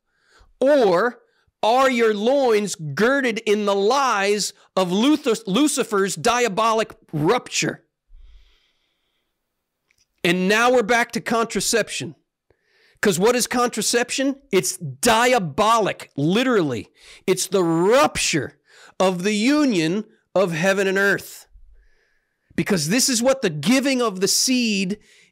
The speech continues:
in the womb symbolizes, right? It symbolizes the divine seed, right? Do you know,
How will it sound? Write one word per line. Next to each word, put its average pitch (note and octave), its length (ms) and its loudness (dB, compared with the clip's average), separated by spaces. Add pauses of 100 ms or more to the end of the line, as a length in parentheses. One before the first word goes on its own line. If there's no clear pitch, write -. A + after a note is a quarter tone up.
(200)
in A#3 300 2
the G3+ 100 4
womb G#3 680 0 (520)
symbolizes, A3 1500 0 (340)
right? G#3+ 280 -2 (220)
It F#3+ 160 0
symbolizes A#3 1800 0 (680)
the E3+ 160 0
divine A#3 880 -2
seed, D#3+ 840 -4 (760)
right? F#3+ 340 -4
Do F3+ 100 0
you D#4 180 4
know, D#4 280 0